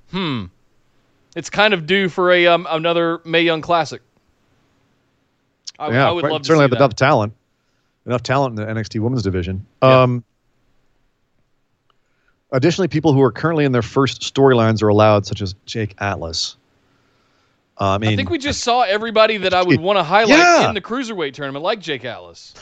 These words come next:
Speaker 2: You know, the other problem is here is that in the middle of the pandemic right now, it's, it's hard to know who all's where.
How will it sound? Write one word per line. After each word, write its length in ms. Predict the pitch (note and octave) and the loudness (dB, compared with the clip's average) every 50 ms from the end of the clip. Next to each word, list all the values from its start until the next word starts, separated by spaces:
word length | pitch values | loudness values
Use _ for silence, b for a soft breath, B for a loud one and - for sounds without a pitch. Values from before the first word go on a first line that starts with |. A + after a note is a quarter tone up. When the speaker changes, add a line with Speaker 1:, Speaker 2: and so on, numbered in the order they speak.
| _ _ _ | _ _ _
Speaker 2:
You 80 | - B3 | 0 0
know, 100 | D#4+ D4+ | 2 4
the 80 | C4 | 4
other 140 | C4+ C4 C4+ | 4 2 2
problem 400 | - - G#3+ A3 A3 A3+ A#3 A3+ | 4 4 4 4 4 2 2 2
is 160 | A3+ A3 D#3 | 0 0 0
here 260 | D#3+ A3 A3+ A3 A3 G3+ | 0 0 2 2 2 2
is 220 | F3+ D#3+ C3+ A#2+ | 2 0 0 4
that 320 | A#2+ D#3 D3 D3 D3 - - | 4 4 6 4 2 0 -2
in 140 | D3+ D3 D3 | -4 -2 -2
the 80 | C#3+ | -2
middle 480 | C#3 C#3 C#3+ D#3 E3+ E3+ F#3 F3+ F3+ E3+ | -2 0 2 2 4 4 4 2 2 2
of 600 | D#3+ C#3+ C#3 C#3 C3+ C3 C3 B2 A2+ A2 - - _ | 2 4 4 6 4 4 2 2 -2 -6 -16 -18 _
the 140 | A2 C3 - | -4 -4 -2
pandemic 560 | - C#3 C3 C3 B2 B2+ B2+ B2+ C3 B2+ - | 0 0 0 0 2 2 2 2 0 0 0
right 200 | A#2+ A#2 A#2 A#2 | 0 0 0 0
now, 460 | A#2 A2 A2 G#2+ G#2 G#2 G#2 G2+ G#2 G#2 _ _ _ _ _ _ _ _ _ _ _ _ - | -2 -2 0 2 2 2 2 0 -2 -8 _ _ _ _ _ _ _ _ _ _ _ _ 0
it's, 480 | - C3+ C3+ C3+ - - - - - _ _ _ _ _ _ _ _ _ _ _ _ _ _ _ _ _ _ - - | 4 4 4 4 0 -6 -6 -8 -12 _ _ _ _ _ _ _ _ _ _ _ _ _ _ _ _ _ _ -6 -4
it's 120 | C#3+ - | -4 -2
hard 200 | C#3+ E3+ F#3 F3+ | 0 0 2 2
to 60 | D#3+ | 2
know 260 | D#3 D3 C#3 C#3 C3+ | 2 2 4 4 4
who 180 | A#2 C#3 C#3+ C3+ | 4 2 2 4
all's 280 | C3 B2+ A#2+ A2+ A#2+ A#2+ | 4 4 4 2 0 -4
where. 380 | A2+ A2+ G#2+ G2 F2 F#2 - | -4 -2 -2 -2 -4 -6 -12